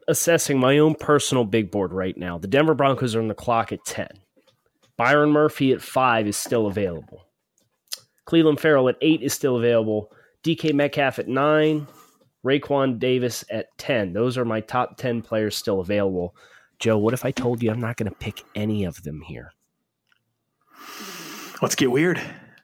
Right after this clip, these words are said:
Speaker 1: I'm looking at the Denver Broncos depth chart, and I have some concerns with the offensive line.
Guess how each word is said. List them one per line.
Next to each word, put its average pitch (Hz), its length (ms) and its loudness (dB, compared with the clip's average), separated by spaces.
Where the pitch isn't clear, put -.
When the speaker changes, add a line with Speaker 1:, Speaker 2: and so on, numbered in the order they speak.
Speaker 1:
I'm 156 140 2
looking 202 220 4
at 170 60 0
the 156 60 -2
Denver 147 240 2
Broncos 127 460 0
depth 92 240 -4
chart, 92 300 -10
and 127 140 0
I 131 60 2
have 185 240 0
some 190 160 -2
concerns 117 880 -2
with 139 120 0
the 127 80 2
offensive 113 560 0
line. 185 280 -10